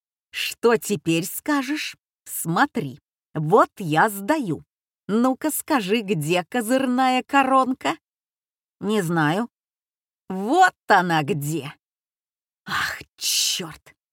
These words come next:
Ошибся! Значит, здесь. Что это? Король один?» Он весь осел и выпучил глаза.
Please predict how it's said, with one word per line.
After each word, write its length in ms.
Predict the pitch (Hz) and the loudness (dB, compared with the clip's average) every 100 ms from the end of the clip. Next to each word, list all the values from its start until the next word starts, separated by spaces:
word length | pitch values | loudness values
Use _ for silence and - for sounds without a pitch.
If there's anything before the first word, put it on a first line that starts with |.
| - | -8
Ошибся! 680 | 185 - - 170 - - 156 _ _ _ | -6 -4 -4 -6 -8 -14 -18 _ _ _
Значит, 520 | 151 143 160 208 269 220 | -6 -2 0 0 -2 -2
здесь. 560 | 226 190 180 147 - _ _ _ _ _ - | -4 -2 -4 -4 -12 _ _ _ _ _ -14
Что 560 | - - - - 160 | -12 -12 -10 -4 -2
это? 340 | 127 147 165 - _ _ _ _ _ _ | -4 -8 -14 -18 _ _ _ _ _ _
Король 640 | - 175 151 160 214 226 - - | -2 0 0 2 4 4 0 -4
один?» 760 | 170 135 156 160 170 196 247 _ _ _ _ _ _ _ _ - | -4 -4 -4 -2 -2 0 -2 _ _ _ _ _ _ _ _ 0
Он 200 | 214 196 | 0 0
весь 440 | 165 190 156 - - | 0 -2 -4 -10 -14
осел 680 | 180 - - - 277 285 - - | -12 -12 -12 -6 -4 -6 -10 -10
и 100 | 190 | -6
выпучил 760 | 135 156 147 170 - - 170 156 | -4 -4 -4 -6 -6 -4 -4 -2
глаза. 560 | 160 165 139 131 - | -2 -4 -6 -10 -14